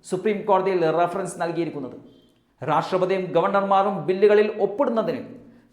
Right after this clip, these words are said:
സുപ്രീം കോടതിക്ക് സമയപരിധി നിശ്ചയിക്കുവാൻ സാധിക്കുമോ? ഭരണഘടനയിൽ ഇല്ലാത്ത നിബന്ധനകൾ എങ്ങനെയാണ് സുപ്രീം കോടതിക്ക് ഏർപ്പെടുത്തുവാൻ സാധിക്കുക എന്നതുൾപ്പെടെയുള്ള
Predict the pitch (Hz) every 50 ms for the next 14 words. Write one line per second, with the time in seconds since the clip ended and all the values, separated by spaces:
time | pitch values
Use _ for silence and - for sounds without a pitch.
0 | - - 175 160 208 208 202 202 202 208 196 190 196 190 190 190 - 196 190 190
1 | 190 - 180 180 220 233 220 226 214 190 180 185 196 180 180 190 - - 220 208
2 | 208 208 208 196 196 185 180 170 - 175 160 190 208 - 240 - 214 202 208 196
3 | - - - - - - - - _ _ _ _ - - - 165 196 240 254 254
4 | 247 226 233 233 220 208 202 190 196 208 196 196 196 - 214 202 202 190 185 190
5 | 196 208 185 240 240 240 220 208 185 131 - - 147 175 226 269 262 233 202 196
6 | 190 156 - - - - - _ _ _ _ _ - - 120 - 214 101 101 98
7 | - 202 190 190 190 196 190 - 180 - - - 147 160 190 196 196 208 196 202
8 | - 202 185 190 190 185 - - 180 160 175 208 202 226 220 202 190 202 196 -
9 | - 185 202 185 196 202 208 - - 262 240 233 220 202 170 127 110 - -